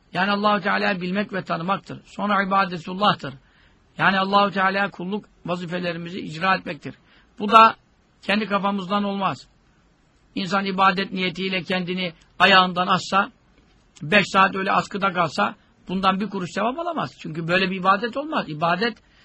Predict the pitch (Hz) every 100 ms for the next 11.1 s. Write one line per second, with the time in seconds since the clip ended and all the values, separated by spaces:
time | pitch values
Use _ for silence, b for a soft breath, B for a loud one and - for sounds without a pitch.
0 | b b 139 170 185 185 185 190 202 180
1 | 175 170 - 226 190 170 165 139 113 -
2 | _ b b b _ 151 180 185 185 185
3 | 185 196 180 180 180 - 226 - 202 185
4 | 170 - 120 - _ _ - 175 185 185
5 | 190 202 190 196 139 - _ _ _ _
6 | - 170 190 170 180 190 170 180 185 185
7 | 180 170 202 180 175 - b b b -
8 | 185 185 175 185 180 185 180 180 175 175
9 | 175 160 175 175 147 185 143 b b b
10 | _ - 165 175 170 160 160 185 165 220